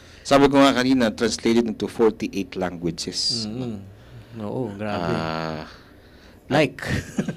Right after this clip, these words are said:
Speaker 1: at, <laughs> at ibig sabihin nun, ah,
Speaker 2: Ayun, no?
Speaker 1: marami nang nakabasa
Speaker 2: Ayan, no?
Speaker 1: nito.
Speaker 2: Tignan mo,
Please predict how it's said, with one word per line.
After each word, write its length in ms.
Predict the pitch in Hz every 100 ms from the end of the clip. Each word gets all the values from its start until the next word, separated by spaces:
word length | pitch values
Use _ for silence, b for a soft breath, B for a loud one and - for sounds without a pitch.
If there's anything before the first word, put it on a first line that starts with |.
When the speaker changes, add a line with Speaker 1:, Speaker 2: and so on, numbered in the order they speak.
| -
Speaker 1:
at, 160 | - 107
<laughs> 0 |
at 20 |
ibig 240 | 113 104
sabihin 440 | - 110 104 95 135
nun, 180 | 104 104 - -
ah, 300 | 101 92 87
Speaker 2:
Ayun, 160 | 85 -
no? 40 |
Speaker 1:
marami 280 | 107 110 120
nang 120 | 117 107
nakabasa 540 | 95 90 87 85 -
Speaker 2:
Ayan, 160 | 151 156
no? 0 |
Speaker 1:
nito. 120 | 98
Speaker 2:
Tignan 180 | 110 113
mo, 120 | 104